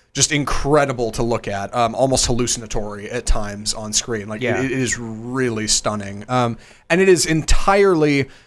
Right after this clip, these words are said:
Speaker 1: all the way through, from its very beginning, like, opening title cards to its credit sequence, which is stunning on its own. Like, it, it, it is
Speaker 2: Yeah.
Speaker 1: The presentation of this movie is so outstanding. It is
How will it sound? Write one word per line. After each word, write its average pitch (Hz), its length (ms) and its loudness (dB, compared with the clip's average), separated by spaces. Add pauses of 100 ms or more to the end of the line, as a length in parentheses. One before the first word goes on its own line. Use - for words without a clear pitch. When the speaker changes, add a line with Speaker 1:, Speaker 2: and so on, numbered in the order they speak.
(180)
Speaker 1:
all 151 240 6
the 143 100 0
way 127 160 2
through, 120 300 0
from 131 180 0
its 123 100 -2
very 143 380 4
beginning, 127 600 -2
like, 117 280 -2
opening 139 400 0
title 131 320 -2
cards 117 400 -2 (240)
to 143 160 2
its 127 100 0
credit 143 380 2
sequence, 113 540 -4
which 143 180 2
is 147 100 0
stunning 175 520 2 (160)
on 185 180 6
its - 160 -4
own. 135 540 0
Like, 127 340 0
it, 151 180 2
it, 147 220 2
it 143 140 2
is 131 380 2 (500)
Speaker 2:
Yeah. 135 140 2
Speaker 1:
The - 60 2
presentation 151 640 4
of 113 80 -4
this 113 140 -4
movie 113 340 0
is 110 160 -4
so 127 580 2
outstanding. 113 760 0
It 117 120 -4
is 113 220 -2